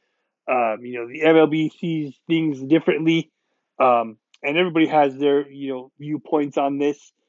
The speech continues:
Uh, but, um, just unfortunate for Max Scherzer, um, and, uh, you know, hopefully M L B will get this kind of all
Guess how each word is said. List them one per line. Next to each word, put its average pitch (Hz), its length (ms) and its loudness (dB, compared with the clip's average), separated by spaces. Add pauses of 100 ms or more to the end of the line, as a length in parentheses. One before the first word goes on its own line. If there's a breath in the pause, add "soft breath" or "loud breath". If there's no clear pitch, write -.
(460)
Uh, 117 280 -2 (100)
but, 123 300 -8
um, 117 460 -8
just 156 220 -2
unfortunate 156 680 -4
for 143 120 -6
Max 139 340 -6
Scherzer, 170 480 0 (720)
um, 120 460 -2 (440)
and, 123 380 -8
uh, 113 260 -6
you 117 180 -14
know, - 80 -8
hopefully 180 420 -2
M 165 140 2
L 156 60 2
B 156 160 -4
will 143 140 -2
get 143 200 -4
this - 220 -8
kind 143 260 -4
of 131 100 -6
all 135 320 2